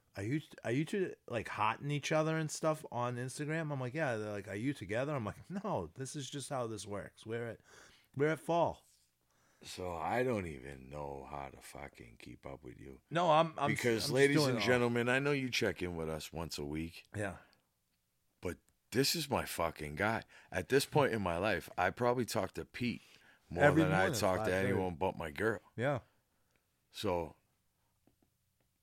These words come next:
Speaker 2: I am fucking all over the place.
Speaker 1: I'm everywhere,
Speaker 2: There's not
Speaker 1: man.
Speaker 2: enough weed for me to, like,
Speaker 1: Content.
Speaker 2: figure this shit the fuck out.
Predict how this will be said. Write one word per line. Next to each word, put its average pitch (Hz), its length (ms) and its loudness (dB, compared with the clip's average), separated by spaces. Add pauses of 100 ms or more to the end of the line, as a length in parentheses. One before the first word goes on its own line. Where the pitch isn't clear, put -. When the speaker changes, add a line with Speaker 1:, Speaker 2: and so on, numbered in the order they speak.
(140)
Speaker 2:
I 135 220 2
am 107 260 2
fucking 82 680 -2 (260)
all 120 560 6
over 131 180 6
the 92 140 2
place. 98 280 -2
Speaker 1:
I'm 131 200 4
everywhere, 147 360 4
Speaker 2:
There's 196 180 6
not 208 240 8
Speaker 1:
man. 208 100 4
Speaker 2:
enough 196 280 4
weed 143 420 2
for 104 160 -4
me 117 240 -2
to, 107 120 0
like, 85 340 0 (680)
Speaker 1:
Content. 165 240 4
Speaker 2:
figure 139 240 6
this 139 120 6
shit - 280 6
the 131 80 2
fuck 143 320 4
out. 139 260 4